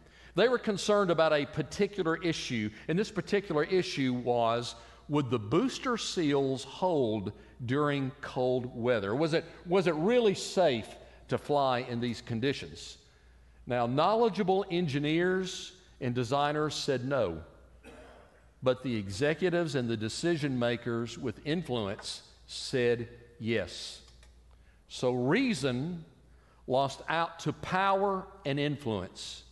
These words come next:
and the integrity of the mission was the victim. A little over a minute into the flight, the booster seals gave way, it ignited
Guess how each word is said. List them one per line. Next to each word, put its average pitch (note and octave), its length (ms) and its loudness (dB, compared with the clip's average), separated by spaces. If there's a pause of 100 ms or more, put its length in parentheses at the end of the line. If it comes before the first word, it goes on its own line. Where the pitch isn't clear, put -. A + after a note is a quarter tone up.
(540)
and D3 220 -2
the D3+ 220 0
integrity B3 1160 0 (400)
of B2 180 2
the A2+ 100 0
mission A#2+ 800 0 (440)
was B2 320 0
the C#3+ 80 2
victim. G2+ 560 -2 (760)
A A#2 80 2
little G#3+ 300 6
over E3+ 340 4
a C#3 80 2
minute F3+ 420 2
into F3 300 0
the F3+ 120 0
flight, F#2+ 420 0 (1300)
the A2+ 100 0
booster E3+ 380 2
seals E3 400 2
gave D3+ 320 2
way, A2+ 400 0 (760)
it C3+ 100 2
ignited C3+ 680 0